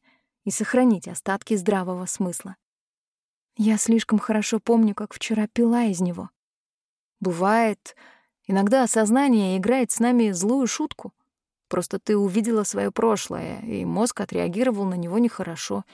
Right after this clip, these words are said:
Когда мы вернёмся домой, всё наладится. Посетим специалиста, пройдёшь реабилитацию. Всё будет хорошо. Да,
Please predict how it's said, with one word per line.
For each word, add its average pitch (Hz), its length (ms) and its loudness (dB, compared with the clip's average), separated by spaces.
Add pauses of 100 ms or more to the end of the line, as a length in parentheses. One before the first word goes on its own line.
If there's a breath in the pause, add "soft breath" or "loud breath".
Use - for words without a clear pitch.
(640 soft breath)
Когда 196 240 0
мы 196 160 4
вернёмся 202 480 2
домой, 202 280 2
всё 196 200 -2
наладится. 190 600 -2 (540)
Посетим 294 400 -2
специалиста, 190 840 -4
пройдёшь 185 600 -4 (140)
реабилитацию. 190 840 -4 (600 soft breath)
Всё - 240 0
будет 202 240 -2
хорошо. 220 480 -2 (1300)
Да, 220 460 2